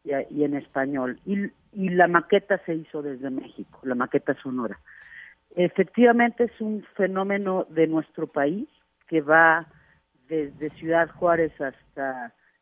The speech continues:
Yucatán, lamentablemente así es, o sea, no hay una geografía limitada al paso del norte en cuanto a la violencia contra las mujeres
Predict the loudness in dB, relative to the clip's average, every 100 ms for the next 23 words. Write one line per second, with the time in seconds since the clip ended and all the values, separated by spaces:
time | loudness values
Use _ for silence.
0 | _ -20 -8 -8 0 0 0 -2 -4 -6
1 | -10 -2 0 0 -4 -8 -12 -10 -12 -12
2 | _ -8 -6 -6 -10 -20 -8 -4 -2 0
3 | 2 4 2 0 -2 -4 -4 -4 -6 -8
4 | -2 2 0 -2 -18 -20 _ _ -8 -6
5 | -6 -6 0 2 4 0 -4 -10 -14 -8
6 | -6 -6 -8 -10 -10 -8 -8 -8 _ -6
7 | -6 -8 -12 -8 -6 -4 -2 -2 -2 -2
8 | -2 -4 -8 -8 -8 -8 -8 -8 _ _
9 | 0 2 0